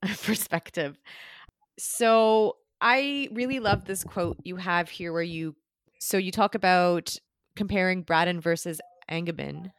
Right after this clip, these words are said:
and even Illich. And you say that in actual fact, both provide coherent responses to the advent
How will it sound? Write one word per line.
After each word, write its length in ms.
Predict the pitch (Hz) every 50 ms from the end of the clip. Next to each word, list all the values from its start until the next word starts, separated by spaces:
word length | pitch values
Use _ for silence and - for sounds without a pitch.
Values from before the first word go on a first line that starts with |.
| _ _ _ _ -
and 440 | 156 156 156 160 160 160 160 151 - _ _ _ _
even 280 | - 175 170 156 170 156
Illich. 500 | - 165 147 139 - - - - - - _ _ - - - - - - - - _ _ _ -
And 600 | - 180 175 175 175 170 170 175 175 170 165 - _ _ _
you 160 | - 190 196
say 160 | 190 - 220 214
that 160 | 226 220 185
in 100 | 208 202
actual 300 | 185 185 - - 196 180
fact, 400 | - - 165 160 165 - _ -
both 180 | 185 180 -
provide 640 | - - 196 175 170 175 160 160 165 165 165 160 - -
coherent 380 | - - 180 180 196 190 -
responses 540 | - 165 - - 165 151 160 - - 175 165
to 100 | - 175
the 120 | 165 160
advent 460 | 85 143 151 151 151 151 151 156 151